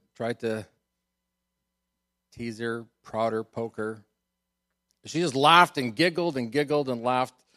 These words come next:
but she could not say it. And then she died a few years later, never having said, "Grandson, my grandson, my beloved Alan,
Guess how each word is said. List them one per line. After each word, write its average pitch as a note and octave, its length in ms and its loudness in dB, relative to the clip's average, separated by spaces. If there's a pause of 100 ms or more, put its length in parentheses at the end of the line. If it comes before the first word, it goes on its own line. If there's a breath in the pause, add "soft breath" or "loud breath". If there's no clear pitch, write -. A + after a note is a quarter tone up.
(220)
but A#2 100 -4
she - 200 -8
could D3 420 -4
not A2+ 420 -4
say F#2+ 260 -10
it. - 220 -20 (3250)
And G2+ 100 -14
then A2+ 120 -6
she A#2+ 160 -14
died G#2+ 280 0
a G2 40 -8
few - 180 -16
years A2 240 -12
later, E2 340 -10 (1120)
never B2 300 -2
having A2+ 320 -4
said, F#2 440 -8 (1400)
"Grandson, F#2 640 -14 (680)
my F#2 60 -16
grandson, E2+ 600 -18 (1400)
my F#2 60 -14
beloved G2 420 -4
Alan, E2 360 -8